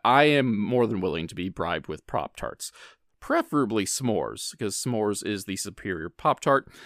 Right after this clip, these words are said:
Um, but really, as long as it's still in the package and unopened, I, I will be bribed with any Pop-Tart you are willing to hand me. Um, unfortunately, though, Lockhart doesn't feel the same way as I do, doesn't want the Pop-Tarts,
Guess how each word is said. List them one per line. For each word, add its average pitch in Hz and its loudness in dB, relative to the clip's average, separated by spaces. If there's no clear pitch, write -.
Um, 139 4
but 147 6
really, 143 6
as 113 -6
long 127 2
as 117 -4
it's 113 -8
still 120 0
in 101 -2
the 95 -2
package 95 -6
and 95 -6
unopened, 90 -4
I, 87 -2
I 127 -4
will 95 -4
be - -12
bribed 82 -6
with - -10
any 76 -6
Pop-Tart - -8
you 80 -12
are 85 -6
willing 76 -12
to - -12
hand 78 -8
me. - -14
Um, 123 6
unfortunately, 123 0
though, 92 0
Lockhart 139 0
doesn't 113 -4
feel 120 -2
the 107 -4
same 107 0
way 98 2
as 90 -2
I 160 6
do, 135 0
doesn't 160 6
want 127 2
the 117 -4
Pop-Tarts, 107 0